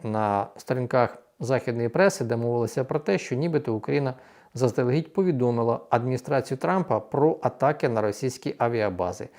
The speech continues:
Про це пише Axios. Трішки згодом пишуть, що ми, мовляв, не повідомляли нікого нічого. І виявляється, це наша власна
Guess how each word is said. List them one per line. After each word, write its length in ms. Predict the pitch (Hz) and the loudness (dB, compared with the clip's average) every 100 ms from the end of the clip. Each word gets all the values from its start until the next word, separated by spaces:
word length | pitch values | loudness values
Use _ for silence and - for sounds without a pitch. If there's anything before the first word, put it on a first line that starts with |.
| - - | -20 -4
Про 140 | 147 | -2
це 160 | - 202 | 0 0
пише 280 | 175 - | 0 -2
Axios. 580 | 135 104 95 - 104 98 - - _ | -2 -2 -2 -4 -6 -6 -12 -20 _
Трішки 320 | 208 220 - | -2 0 0
згодом 360 | 147 180 165 123 | 2 2 2 0
пишуть, 320 | 156 151 131 | 0 0 -4
що 300 | - 127 127 - _ - | 0 0 0 -4 _ -4
ми, 300 | 123 180 175 - | 2 2 0 -2
мовляв, 400 | 123 113 143 139 - | -2 4 4 2 0
не 240 | 143 180 | 2 2
повідомляли 640 | 180 131 110 101 101 101 101 | 2 2 2 2 2 0 0
нікого 400 | 95 - 98 101 | -6 -4 -4 -4
нічого. 440 | 98 - 104 104 - - _ | -6 -6 -6 -6 -10 -20 _
І 100 | 185 | 2
виявляється, 560 | 180 131 123 156 156 131 | 6 4 4 4 2 -2
це 160 | - | -2
наша 320 | 107 127 - | -2 -4 -2
власна 380 | 107 110 117 120 | -2 0 -2 -4